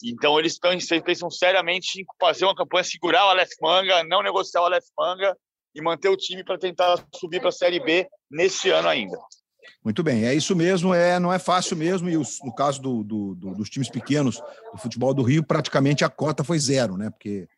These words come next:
Speaker 2: é, enfim, a cota de, de, de transmissão de televisão, tem aí o dinheirinho do, do pouco pay-per-view que tá entrando, que vai ser dividido ao fim,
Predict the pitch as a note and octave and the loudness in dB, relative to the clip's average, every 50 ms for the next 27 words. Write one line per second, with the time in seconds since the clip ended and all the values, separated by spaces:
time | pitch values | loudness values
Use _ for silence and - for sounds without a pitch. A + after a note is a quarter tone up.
0 | _ _ _ _ _ _ _ _ F#2+ G2 F#2+ F#2+ F#2+ F#2 F#2 F#2+ G2+ - - G2 | _ _ _ _ _ _ _ _ -8 -6 -6 -6 -6 -8 -10 -12 -14 -14 -14 -14
1 | F#2 E2+ F2 F2+ _ - A#2 A2+ A#2+ G#2+ G2 G#2 G#2 F#2+ F2 F2+ F#2+ F#2+ F2+ F2 | -14 -14 -16 -12 _ -6 -4 -4 -4 -6 -4 -4 -4 -4 -6 -10 -12 -14 -14 -12
2 | F#2+ F#2+ F2 - - G#2+ G2+ G#2+ G2+ - - A#2 A2+ G#2 F#2 - G#2+ G2+ G#2 A2+ | -14 -14 -14 -10 -8 -8 -6 -6 -6 -4 -2 -2 -2 -2 -4 -6 -6 -6 -6 -6
3 | A#2+ G#2 B2 B2 C3+ D3 D3+ C3+ A2+ - A#2 A#2 A#2+ A2 A2 A#2 B2 A#2 G#2 F#2 | -6 -6 -4 -2 -2 -2 -2 -4 -4 -4 -2 -2 -2 0 0 0 0 0 0 -4
4 | E2+ - _ - F#2 F#2 F#2 A2 A2+ A2+ A2+ A#2 A2 G#2 G2 - _ _ - - | -6 -12 _ -20 -20 -8 -4 -2 0 0 0 0 0 -2 -4 -10 _ _ -20 -20
5 | - _ _ _ C3 C3 A#2+ - - A#2+ A2 A2 B2 A2+ G#2+ F#2+ A2+ G#2 - - | -20 _ _ _ -6 -6 -6 -4 -4 -6 -4 -2 -2 -2 -2 -2 -4 -4 -2 -2
6 | A2+ A2 G#2+ A#2 A#2 B2+ C#3 C#3+ C3 A2+ B2+ B2 A#2 A2 - A#2 G#2+ G#2 A#2 A2+ | -2 0 0 2 2 2 2 0 -2 -2 -2 -2 0 0 -2 -2 -4 -4 -4 -4
7 | G2 A2+ A#2+ C#3 D3+ D#3+ D#3+ - D3+ G3 | -4 -2 -2 -2 -2 -2 -2 -4 -4 -4